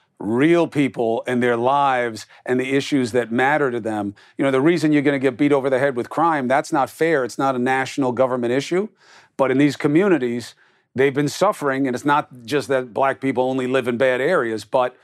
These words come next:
those areas wa-, have wanted more help, and local leadership is often Democrat. I think it's something you guys hang around your neck, no?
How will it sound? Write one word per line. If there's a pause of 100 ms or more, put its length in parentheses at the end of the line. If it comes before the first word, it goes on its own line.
(400)
those
areas
wa-,
have
wanted
more
help, (180)
and
local
leadership
is
often
Democrat.
I
think
it's
something
you
guys
hang
around
your
neck,
no?